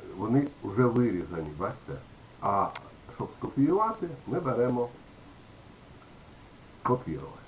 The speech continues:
Тепер ми можемо вставляти другу порцію. Нажимаємо вставити, бачите, і ось вони є. І поставимо їх тут ззаду. Але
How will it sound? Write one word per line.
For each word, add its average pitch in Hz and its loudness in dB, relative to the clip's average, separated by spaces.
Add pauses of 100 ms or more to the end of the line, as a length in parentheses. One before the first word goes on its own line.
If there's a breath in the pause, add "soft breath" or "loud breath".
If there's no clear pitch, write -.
(300)
Тепер 110 -2 (140)
ми 101 0
можемо 101 -2
вставляти 95 0
другу 87 -2 (360)
порцію. - -12 (720)
Нажимаємо 107 -4
вставити, 127 0 (440)
бачите, 113 -8
і 90 -4
ось 95 -4
вони 87 -4
є. 71 -8 (1700)
І - -10
поставимо 117 2
їх 87 0 (120)
тут 85 -2 (120)
ззаду. 165 2 (1120)
Але 117 8